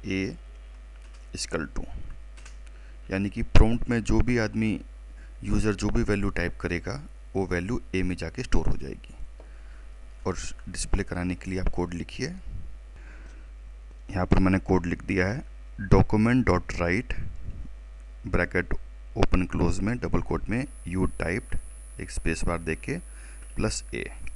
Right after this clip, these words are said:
Plus A यानी कि जो A में stored है वो यहाँ पर आ जाएगा।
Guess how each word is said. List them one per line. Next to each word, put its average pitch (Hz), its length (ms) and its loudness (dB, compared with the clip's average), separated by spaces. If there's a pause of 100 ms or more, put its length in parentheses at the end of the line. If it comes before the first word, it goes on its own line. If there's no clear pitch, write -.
(360)
Plus - 220 -2
A - 40 -6
यानी 101 260 2
कि 104 120 -2
जो 104 320 4
A 104 100 2
में 110 140 2
stored 87 340 4
है 110 220 -4 (440)
वो 101 80 4
यहाँ 87 140 0
पर - 160 8
आ 69 80 -4
जाएगा। - 400 -8